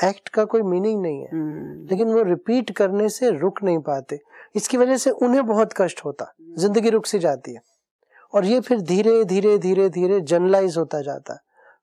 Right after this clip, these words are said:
Speaker 1: बढ़ता जाता है। ये भी देखा गया है कि कई बार, अ, वो व्यक्ति उस जगह पे जहाँ पे कि लिबर्टी है उसको, चाहे हाथ धोने में या चेक करने में, वहाँ पे वो करता है,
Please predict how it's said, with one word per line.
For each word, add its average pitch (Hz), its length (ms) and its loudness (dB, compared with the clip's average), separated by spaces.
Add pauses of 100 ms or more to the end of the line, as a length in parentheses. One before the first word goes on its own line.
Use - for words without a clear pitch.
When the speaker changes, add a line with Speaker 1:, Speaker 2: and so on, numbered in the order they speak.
Speaker 1:
बढ़ता 170 380 2
जाता 143 320 -2
है। - 60 -18 (840)
ये 208 140 2
भी 247 120 0
देखा 226 300 2
गया 208 180 2
है 226 140 0
कि 226 160 -6
कई 208 220 2
बार, 190 260 2 (340)
अ, 160 300 0 (1400)
वो 220 120 4
व्यक्ति 202 600 -2 (460)
उस 240 240 -2
जगह 160 280 4
पे 123 300 -10 (560)
जहाँ 185 280 -2
पे 208 160 2
कि 202 120 0
लिबर्टी 165 520 0
है 180 160 0
उसको, - 420 -8 (540)
चाहे 160 180 -2
हाथ 156 180 2
धोने 160 320 -2
में 160 220 0
या 160 80 2
चेक 156 320 -2
करने 143 300 -4
में, 170 140 -12 (460)
वहाँ 175 220 2
पे 233 120 0
वो 226 140 2
करता 160 320 0
है, - 160 -4